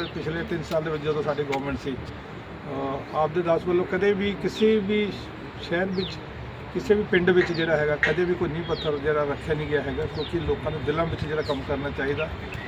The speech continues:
ਔਰ ਆਪ ਸਰਕਾਰ ਜਿਹੜੀ ਹੈਗੀ ਆਪਾਂ ਜਾਣਦੇ ਹੈਗੇ ਕਿ ਇੱਥੇ ਸਾਰਾ ਜੋਗਿੰਦਰ ਸਿੰਘ ਮਾਨ ਅਤੇ ਇਹਨਾਂ ਦੀ ਪਾਰਟੀ ਜਿੰਨੇ ਵੀ ਜਿਹੜੇ ਇਹਨਾਂ ਦੇ ਗਰੁੱਪ ਹੈਗੇ ਨੇ ਉਹ ਲੋਕਾਂ ਦਾ ਦੁੱਖ ਤਕਲੀਫ ਤਾਂ ਦੂਰ ਕਰਦੇ ਨਹੀਂ ਹੈਗੇ। ਤੇ ਉਹਨਾਂ ਵੱਲੋਂ ਦੱਸਦੇ, ਕਹਿੰਦੇ, ਜਦੋਂ ਪਤਾ ਲੱਗਿਆ ਕਿ ਇੱਥੇ ਕੀਤਾ ਗਿਆ, ਤੇ ਇਹਨਾਂ ਵੱਲੋਂ ਦੋ ਜਾਂ ਤਿੰਨ ਗਧੇ ਲਗਾ ਕੇ ਜਿਹੜਾ ਹੈਗਾ ਨੀਂਹ ਪੱਥਰ ਰੱਖਿਆ ਗਿਆ ਹੈ।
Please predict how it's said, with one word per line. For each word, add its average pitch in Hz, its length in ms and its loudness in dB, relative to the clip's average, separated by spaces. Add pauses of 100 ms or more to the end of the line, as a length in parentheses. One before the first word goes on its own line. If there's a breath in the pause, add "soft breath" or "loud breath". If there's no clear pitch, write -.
(160)
ਔਰ 143 100 0
ਆਪ 147 180 2
ਸਰਕਾਰ 156 320 0
ਜਿਹੜੀ 151 280 -2
ਹੈਗੀ 143 160 0
ਆਪਾਂ 147 180 0
ਜਾਣਦੇ 139 360 2
ਹੈਗੇ 139 180 4
ਕਿ 131 140 -4
ਇੱਥੇ 143 220 -2
ਸਾਰਾ 139 220 -2
ਜੋਗਿੰਦਰ 135 400 -2
ਸਿੰਘ 139 220 -4
ਮਾਨ 135 280 0
ਅਤੇ 143 120 -2
ਇਹਨਾਂ 139 120 -2
ਦੀ 135 80 -6
ਪਾਰਟੀ 131 340 -2
ਜਿੰਨੇ 135 240 -4
ਵੀ 143 120 -2
ਜਿਹੜੇ 143 180 2
ਇਹਨਾਂ 131 160 0
ਦੇ 139 80 -4
ਗਰੁੱਪ 139 280 -4
ਹੈਗੇ 127 180 -2
ਨੇ 127 120 -4 (600)
ਉਹ 156 80 -2
ਲੋਕਾਂ 143 360 2
ਦਾ 160 80 0
ਦੁੱਖ 147 160 -2
ਤਕਲੀਫ 165 300 -2
ਤਾਂ 165 100 2
ਦੂਰ 160 160 2
ਕਰਦੇ 151 300 4
ਨਹੀਂ 143 120 -2
ਹੈਗੇ। 131 220 -4 (160)
ਤੇ 113 60 -8 (180)
ਉਹਨਾਂ 202 220 4
ਵੱਲੋਂ 185 300 2
ਦੱਸਦੇ, 160 360 4
ਕਹਿੰਦੇ, 165 300 0
ਜਦੋਂ 156 380 2 (800)
ਪਤਾ 156 180 2
ਲੱਗਿਆ 165 280 6
ਕਿ 160 140 2
ਇੱਥੇ 151 200 0
ਕੀਤਾ 139 300 -2
ਗਿਆ, 151 120 0
ਤੇ 160 120 -2
ਇਹਨਾਂ 160 160 0
ਵੱਲੋਂ 156 220 0
ਦੋ 151 260 2
ਜਾਂ 180 100 4
ਤਿੰਨ 175 160 2
ਗਧੇ 151 220 6
ਲਗਾ 147 260 8
ਕੇ 143 120 6
ਜਿਹੜਾ 143 220 6
ਹੈਗਾ 135 200 0
ਨੀਂਹ 135 180 -2
ਪੱਥਰ 156 260 0
ਰੱਖਿਆ 127 240 -4
ਗਿਆ 131 140 -4
ਹੈ। - 400 -8